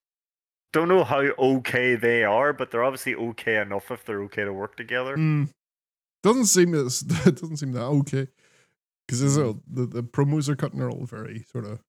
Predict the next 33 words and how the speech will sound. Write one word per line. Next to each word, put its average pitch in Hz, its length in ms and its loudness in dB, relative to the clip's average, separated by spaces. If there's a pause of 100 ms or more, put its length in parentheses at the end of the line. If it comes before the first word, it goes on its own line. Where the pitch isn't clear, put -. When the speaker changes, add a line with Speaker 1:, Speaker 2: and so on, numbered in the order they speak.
(420)
Speaker 2:
like, 123 180 -4
Ortiz's 131 420 4
Speaker 1:
Yep. 127 80 -6
Speaker 2:
promo 143 500 2
on 110 260 -8
Collision 123 380 -4
then 113 180 -6
as 120 160 -8
well, 110 320 -8
which - 380 -10
I - 40 -8
always 110 380 -4
thought 104 180 -12
was 107 180 -12
very, 101 240 -14
very 104 200 -14
good. 110 220 -14
I 160 160 2
think 131 160 2
Ortiz 110 380 -6
is - 60 -6
very 113 220 -4
underrated. 117 560 -2 (1400)
Speaker 1:
Big 95 120 0
Speaker 2:
It - 40 0
was 143 140 4
Speaker 1:
time. 151 80 4
Speaker 2:
like 123 100 -2
Santana's 143 720 0
the 147 100 -2
guy, 139 200 -2
Santana's 135 460 -4
the - 80 -10